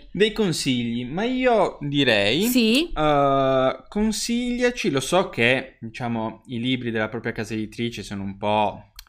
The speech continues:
Speaker 1: tutti i figli propri,
Speaker 2: <laughs>
Speaker 1: no? È come dire, vuoi più bene a fratello o alla sorella?
Speaker 2: Non si fa.
Speaker 1: Non si
Speaker 2: Però
Speaker 1: fa. Però
Speaker 2: Non si
Speaker 1: consigliaci, eh, tre libri del, del vostro catalogo,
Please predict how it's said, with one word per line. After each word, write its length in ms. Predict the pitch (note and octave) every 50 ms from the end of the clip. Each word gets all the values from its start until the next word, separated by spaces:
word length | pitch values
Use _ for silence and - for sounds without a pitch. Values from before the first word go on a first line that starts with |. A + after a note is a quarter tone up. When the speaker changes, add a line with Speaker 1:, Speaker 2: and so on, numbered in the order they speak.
| _ _ _
Speaker 1:
tutti 400 | - C3 B2+ C3 - - - A#2
i 80 | A2+
figli 840 | A2 - A#2+ A#2 A#2 A#2 A#2 A2+ G#2+ G#2+ G#2+ G#2+ G#2 G2 F#2 - - - - - - _ _ - - - - _ _
propri, 480 | - A2 - - - - - - F#2 G2
Speaker 2:
<laughs> 0 |
Speaker 1:
no? 320 | A#2 A#2+ B2 B2+ B2 - - - - - - _ _ - - - - - - -
È 60 | - -
come 140 | B2+ A#2+
dire, 200 | A#2 A#2 A2+ A2
vuoi 240 | A2 A#2 B2+ B2+ B2+ B2+
più 140 | B2+ B2
bene 840 | A#2 A#2+ B2+ C3 B2+ B2+ B2 B2 A#2+ A#2 A2+ A2 A2 - - - - - - - -
a 600 | - G#2+ A2+ A#2 G#2+ G#2+ G#2 G2+ G2+ G2+ G#2 G2+ -
fratello 560 | - A2+ A#2 - - B2 C#3 D3+ E3 D#3+ D#3
o 580 | D3+ C#3+ C#3 C3+ C3+ C3 B2 A#2+ A#2 A#2 A2+ G2+
alla 200 | G#2+ A2 G#2+ G#2
sorella? 300 | - - - G#2 - G3+
Speaker 2:
Non 100 | G3+ G3
si 160 | F#3+ - G#3
fa. 300 | G3+ - F3 E3 D#3 - -
Speaker 1:
Non 120 | - A#2+ D4
si 40 | G4
Speaker 2:
Però 100 | - C#4+
Speaker 1:
fa. 380 | C4+ D4 D#4+ C#4+ - - - - - A3 G#3+
Però 220 | - A#3+ A#3+ G#3+ D#3
Speaker 2:
Non 80 | C3+ G#3+
si 80 | - G#3
Speaker 1:
consigliaci, 1120 | A#3 A#3+ - - A#3+ G3+ E3+ D3 B2+ B2 A#2 A#2+ - - A#2+ A2+ A2 G#2+ A2 A#2 - _ - _ _ -
eh, 440 | C3+ B2+ A#2+ A#2 A#2 A2+ A2+ A2+ - -
tre 180 | F3+ F#3 G3+
libri 460 | F#3 D#3+ C#3+ C3+ C3 B2 B2 A#2+ A#2 A2
del, 720 | A2 A2 G#2+ A2 G#2+ G#2 G#2 G#2 G#2 G#2 G2+ G#2 G2+ G2+ G2+ G#2
del 140 | A#2 A#2
vostro 340 | B2+ C3 B2+ - - - A#2+
catalogo, 720 | A2+ - A#2 - A#2 A2+ A#2+ C#3 E3+ F#3+ G#3+ B3 C#4+ -